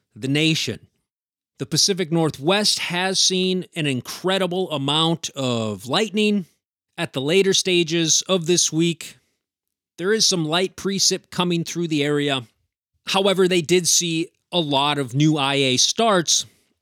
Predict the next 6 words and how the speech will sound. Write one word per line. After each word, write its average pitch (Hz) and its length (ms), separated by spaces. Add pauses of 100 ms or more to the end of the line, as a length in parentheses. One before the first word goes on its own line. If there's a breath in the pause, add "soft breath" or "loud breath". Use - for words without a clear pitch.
(120)
in 175 140
that 160 220
region. 156 420 (540)
Right 180 400
now, 190 400
nationwide, 156 1000